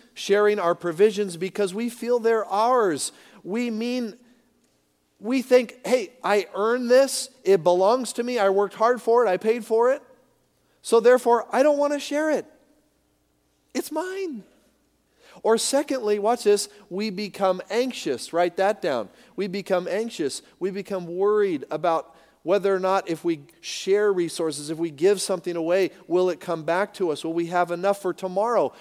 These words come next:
It's the Exodus story all over. You can't hoard it. You just have to live in the day.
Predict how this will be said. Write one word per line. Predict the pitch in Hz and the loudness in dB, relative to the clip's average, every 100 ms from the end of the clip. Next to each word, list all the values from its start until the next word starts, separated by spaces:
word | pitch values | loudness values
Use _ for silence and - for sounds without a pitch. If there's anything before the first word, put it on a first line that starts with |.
| - | -4
It's | 180 - | -4 -2
the | 208 | 0
Exodus | 214 233 220 214 | 0 -2 -6 -6
story | - 220 220 | -2 0 2
all | 214 214 214 | 2 0 4
over. | 240 247 131 - _ | 4 4 -2 -6 _
You | 190 | -8
can't | 214 226 233 202 | -4 -2 -2 -2
hoard | - 254 294 | 2 2 4
it. | 190 - - - | 0 0 -16 -8
You | 196 | -4
just | 240 233 | -2 -2
have | 240 | -2
to | 226 | 0
live | 220 247 233 | 2 2 0
in | 226 | -2
the | |
day. | 220 180 247 302 160 110 | -2 4 4 4 0 -8